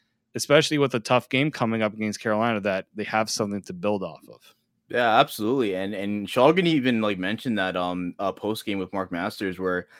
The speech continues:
Speaker 2: he said, um, in his first game when he came in, um, in that Arizona after, um, Mrazek got pulled, how, like, again, like, every, every, you know, save that the, you know, that he made, like, you know, fans were cheering. Now, granted, it could be a little, you know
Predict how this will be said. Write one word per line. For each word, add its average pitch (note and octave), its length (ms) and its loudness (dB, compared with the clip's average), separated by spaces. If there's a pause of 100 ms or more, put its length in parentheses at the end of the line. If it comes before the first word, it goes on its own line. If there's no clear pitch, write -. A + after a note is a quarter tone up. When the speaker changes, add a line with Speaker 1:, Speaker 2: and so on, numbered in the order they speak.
(220)
Speaker 2:
he A#2 120 -4
said, G#2+ 280 4
um, G2 260 4
in A2+ 280 -2
his A2 280 -2
first B2+ 400 0
game G#2+ 200 -2
when G2+ 100 -2
he G2 60 -2
came G#2+ 260 -2
in, G#2 120 0
um, G2 200 0
in F#2+ 100 -4
that F#2+ 200 -2
Arizona G2+ 580 -2 (120)
after, G2+ 320 -2
um, F#2 220 -2
Mrazek G2+ 320 -2
got F#2 200 -2
pulled, F#2 300 -4 (280)
how, A2+ 160 6
like, G2 240 2
again, A2 240 2
like, G2+ 160 -2
every, A2 340 -2
every, A2+ 240 4
you G#2+ 80 -4 (160)
know, G2 240 0
save A2 360 -2
that G2+ 160 0
the, F#2+ 280 2
you G2+ 80 -10
know, F#2+ 160 -4
that F#2+ 160 0
he G2 80 -2
made, A2 240 0
like, F#2 180 -4
you F#2+ 60 -6
know, F#2+ 160 -4
fans G2+ 240 -4
were G2+ 80 -8
cheering. B2 380 2 (240)
Now, B2+ 100 8
granted, C3 540 4
it A#2 100 -2
could C3 160 -4
be B2+ 80 2
a A#2 60 4
little, G#2+ 320 0
you G#2 160 -8
know F2+ 180 -4